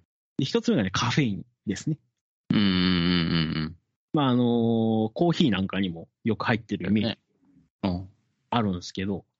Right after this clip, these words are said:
Speaker 1: 実は玉露が一番多いんですよ。
Speaker 2: うん。
Speaker 1: カフェインの含有量。
Speaker 2: えー、あ、そうなんだ。
Speaker 1: コーヒーがね、百ミリリットルに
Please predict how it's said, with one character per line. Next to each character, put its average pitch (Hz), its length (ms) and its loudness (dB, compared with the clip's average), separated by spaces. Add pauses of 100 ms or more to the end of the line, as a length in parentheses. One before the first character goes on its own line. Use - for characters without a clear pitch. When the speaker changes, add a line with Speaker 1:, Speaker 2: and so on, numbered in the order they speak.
(200)
Speaker 1:
実 147 260 0
は 127 160 2
玉 95 100 -4 (240)
露 185 180 2
が 170 80 2
一 131 220 2
番 131 280 2
多 123 180 2
い 76 60 -4
ん 65 60 -10
で 82 80 -6
す - 80 -14
よ。 101 80 -12
Speaker 2:
う - 20 -16
ん。 - 40 -20
Speaker 1:
カ - 220 -4
フ 107 100 -4
ェ 110 60 2
イ 95 40 2
ン 85 80 -4
の 85 80 -10
含 101 280 0
有 95 220 2
量。 80 240 -8 (260)
Speaker 2:
え 101 400 4
ー、 82 60 2
あ、 85 60 2
そ 151 180 2
う - 20 2
な 78 120 0
ん 78 80 -4
だ。 78 180 -8 (400)
Speaker 1:
コ 196 140 2
ー - 20 2
ヒ 196 160 4
ー 113 40 2
が 92 100 -2
ね、 92 180 -2
百 135 260 0
ミ 151 100 4
リ 147 100 2
リ 143 120 0
ッ - 100 -8
ト 127 100 2
ル 107 100 2
に 95 280 0